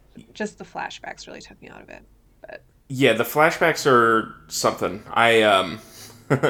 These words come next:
Speaker 2: I, yeah, I think for the most part I like the episode. I think I like it more than last episode, because even though the flashbacks are,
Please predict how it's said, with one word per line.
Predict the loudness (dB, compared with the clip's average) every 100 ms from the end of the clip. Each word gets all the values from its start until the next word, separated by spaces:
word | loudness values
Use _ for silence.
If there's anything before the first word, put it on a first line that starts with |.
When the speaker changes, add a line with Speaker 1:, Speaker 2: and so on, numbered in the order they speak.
| -4 -10 -20 -6
Speaker 2:
I, | 2 4
yeah, | 6 6
I | 6
think | 2
for | 2 4
the |
most | 4 2 2
part | 4
I | 6
like | 6 2
the | 0
episode. | -2 -2 -2 0 0 -2 -18 -20 _ -4
I | 0
think | 4 6
I |
like | 6 6 4
it | 2
more | 2 2
than | 2 4
last | 4 4 0
episode, | -2 -2 0 0 0
because | -4 0 0
even | 0 0
though | 0
the | 0
flashbacks | 4 4 4 2 0 0
are, | 0 2 0 -2